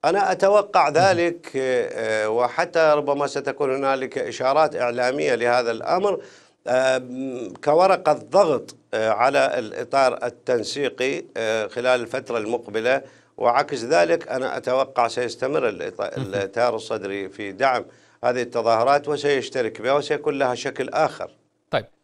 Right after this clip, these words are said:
Speaker 2: سيد فلاح، في سؤال أخير، إذا ما تحدثنا عن التغيرات التي وقعت أو وقعت عقب انتفاضة أكتوبر ألفين وتسعة عشر، ما الذي يمكن أن يقال في هذا الصدد؟
Speaker 1: حول،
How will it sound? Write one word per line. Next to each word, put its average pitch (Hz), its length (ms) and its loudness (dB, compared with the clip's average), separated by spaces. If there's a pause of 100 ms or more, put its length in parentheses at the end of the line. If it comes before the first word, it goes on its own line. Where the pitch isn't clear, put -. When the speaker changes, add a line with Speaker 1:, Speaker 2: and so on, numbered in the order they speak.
Speaker 2:
سيد 165 180 0
فلاح، 170 220 4
في 165 100 -4
سؤال 151 320 0
أخير، 151 200 -4
إذا 135 180 -2
ما 120 80 -2
تحدثنا 127 440 -6
عن 110 60 0
التغيرات 110 520 -4
التي 110 320 -10
وقعت 110 680 -8
أو 110 180 -4
وقعت 117 340 -2
عقب 110 480 -6
انتفاضة 107 680 -6
أكتوبر 113 320 -8
ألفين 110 240 -8
وتسعة 107 400 -10
عشر، 127 280 -10
ما 117 160 -6
الذي 139 360 -4
يمكن 143 300 -8
أن 117 120 -8
يقال 113 340 -8 (420)
في 98 160 -14
هذا 117 420 -4
الصدد؟ - 400 -10 (3000)
Speaker 1:
حول، 143 460 -4